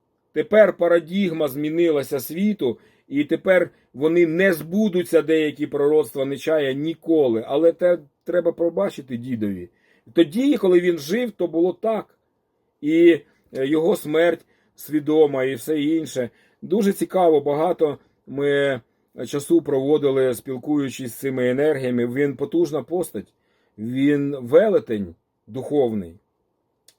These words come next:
І тому, але не треба робити з того профанацію. От, не треба,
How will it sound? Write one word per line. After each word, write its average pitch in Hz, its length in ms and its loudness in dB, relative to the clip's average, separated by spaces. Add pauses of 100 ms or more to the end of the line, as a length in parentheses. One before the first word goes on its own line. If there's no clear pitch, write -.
І 117 300 0
тому, 127 240 -4
але 160 220 2
не 202 80 -2
треба 233 260 0
робити 170 340 0
з 120 40 -12
того 143 240 -2
профанацію. 107 800 -8 (540)
От, 113 420 2
не 117 120 -2
треба, 151 500 2